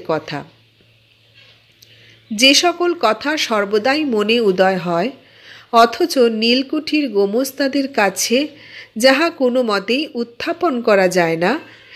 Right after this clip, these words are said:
সেই কথা একটি অশিক্ষিতা ক্ষুদ্র বালিকাকে বলিয়া যাইতেন।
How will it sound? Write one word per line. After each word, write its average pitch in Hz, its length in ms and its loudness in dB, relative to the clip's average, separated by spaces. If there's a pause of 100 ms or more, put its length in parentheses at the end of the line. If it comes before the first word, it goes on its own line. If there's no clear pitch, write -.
(120)
সেই 339 460 6
কথা 208 440 -2 (300)
একটি 233 480 -2
অশিক্ষিতা 254 880 0
ক্ষুদ্র 240 520 -2
বালিকাকে 226 640 0
বলিয়া 185 380 2
যাইতেন। 160 540 -4